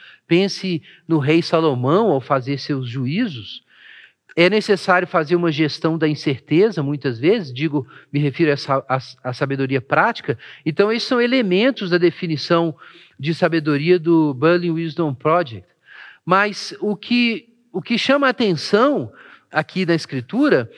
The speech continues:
é o resultado do que a sabedoria produz. Não se trata meramente de ser eficiente,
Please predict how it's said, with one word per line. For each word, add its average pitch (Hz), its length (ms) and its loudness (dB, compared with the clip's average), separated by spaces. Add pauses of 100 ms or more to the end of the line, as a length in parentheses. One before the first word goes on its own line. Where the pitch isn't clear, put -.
(240)
é 202 160 4
o 247 60 4
resultado 240 960 0
do 156 140 -6
que - 100 0
a 175 60 2
sabedoria 156 420 0
produz. 131 440 -6
Não 233 100 -4
se - 120 -2
trata 247 460 2
meramente 214 560 -2
de 185 80 -14
ser 247 120 -2
eficiente, 165 960 -2